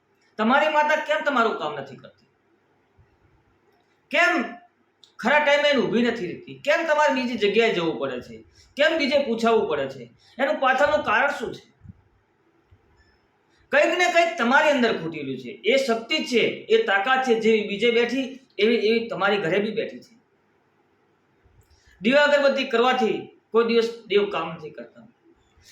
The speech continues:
પણ દેવ કામ ક્યારે કરે? માતા ક્યારે કામ કરે? માતા એ ટાઈમે કામ કરે કે જ્યારે માતા એવું કે કે આ જગ્યાએ ભૂસકો મારી જાય, તમારો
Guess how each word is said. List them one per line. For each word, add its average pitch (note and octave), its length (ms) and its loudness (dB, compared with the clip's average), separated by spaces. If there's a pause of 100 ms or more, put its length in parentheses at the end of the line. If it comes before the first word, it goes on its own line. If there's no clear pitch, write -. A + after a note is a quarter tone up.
(140)
પણ D4+ 200 2
દેવ E4+ 180 2 (100)
કામ E4+ 320 2
ક્યારે C#4+ 300 2
કરે? D3+ 380 -6 (1500)
માતા C4 600 2 (140)
ક્યારે A#3 280 -2
કામ E3 240 -4
કરે? A2 220 -14 (1700)
માતા C4 680 2 (960)
એ D4+ 160 -4
ટાઈમે E4 320 2
કામ C4+ 220 2
કરે A3 380 -2 (240)
કે B3 100 -2
જ્યારે A#3+ 600 2 (2000)
માતા D#4+ 400 2
એવું E4+ 180 4
કે D#4 60 4
કે D4+ 140 2
આ C#4 160 4
જગ્યાએ C4+ 180 4
ભૂસકો A#3 340 0
મારી A#3+ 240 2
જાય, A#3+ 120 0
તમારો A#3 340 0